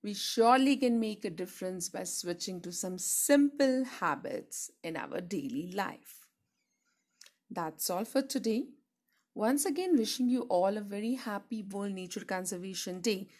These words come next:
and I look forward that you try to implement and practice these simple to-do activities and simple to-do acts which can help you conserve nature in the long run।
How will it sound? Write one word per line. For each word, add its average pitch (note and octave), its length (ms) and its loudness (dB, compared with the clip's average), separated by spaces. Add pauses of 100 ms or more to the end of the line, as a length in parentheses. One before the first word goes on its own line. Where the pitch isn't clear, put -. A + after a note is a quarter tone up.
(320)
and A#3 140 6
I A3+ 80 4
look B3 280 0
forward A3 580 0
that - 320 -6
you G#3+ 360 0 (640)
try D4 280 8
to A4 280 -4
implement B3+ 680 4
and F#3+ 240 -8
practice G#3 680 -2 (260)
these G#3 380 -4 (100)
simple D#4 720 2 (120)
to-do G#3 580 -4 (400)
activities F#3 840 2
and F3+ 240 2
simple G#3 340 -4
to-do F#3+ 380 -6 (100)
acts G#3 440 4 (360)
which G3+ 420 -2 (160)
can - 160 -6
help B3 600 4
you F#3 380 -6 (500)
conserve E3+ 600 0 (220)
nature F3+ 600 -4
in F3+ 120 -6
the E3+ 80 -2
long F#3+ 360 -2
run। - 200 -16